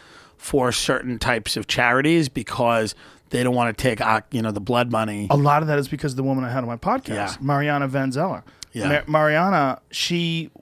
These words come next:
Speaker 2: was, uh, she was, d-, th-, what was the network that she did that for?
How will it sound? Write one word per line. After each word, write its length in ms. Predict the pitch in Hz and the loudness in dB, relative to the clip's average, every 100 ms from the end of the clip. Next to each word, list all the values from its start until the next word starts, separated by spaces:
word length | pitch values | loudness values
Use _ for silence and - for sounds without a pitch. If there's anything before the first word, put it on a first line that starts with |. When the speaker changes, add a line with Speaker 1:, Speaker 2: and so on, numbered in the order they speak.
| - - | -20 -8
Speaker 2:
was, 420 | 151 151 147 131 | 0 4 4 2
uh, 200 | - 95 - | -2 -4 -6
she 200 | - - 175 | -6 -2 2
was, 320 | 165 135 - | 2 0 -8
d-, 260 | 143 120 165 | -12 -6 -6
th-, 160 | 147 | -4
what 120 | 180 320 | -2 -2
was 140 | 320 | 0
the 240 | 285 180 - - - | 2 2 -2 -12 -6
network 440 | 139 160 151 143 | -2 0 0 -2
that 160 | - 135 | -4 -6
she 120 | - | -6
did 200 | 131 131 | -4 -4
that 220 | 120 - - | -6 -8 -10
for? 320 | 135 113 | -10 -10